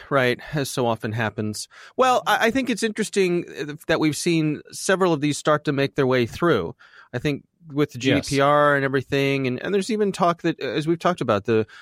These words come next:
Speaker 1: the big companies want there to be some, uh, security, some, some,
Speaker 2: Mm-hmm.
Speaker 1: uh, predictability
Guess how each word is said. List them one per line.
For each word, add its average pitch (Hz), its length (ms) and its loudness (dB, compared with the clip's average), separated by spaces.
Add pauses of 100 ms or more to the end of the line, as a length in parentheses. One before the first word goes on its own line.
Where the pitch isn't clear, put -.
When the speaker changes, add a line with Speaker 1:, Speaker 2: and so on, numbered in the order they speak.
Speaker 1:
the 131 80 0
big 143 180 0
companies 143 480 0
want 131 280 2
there 135 160 4
to - 140 -4
be 127 340 2
some, 110 440 -2 (560)
uh, 107 400 -2
security, 123 680 -2
some, 98 600 -4
some, 101 400 -4
Speaker 2:
Mm-hmm. 143 200 4
Speaker 1:
uh, 92 60 -8
predictability 139 880 -2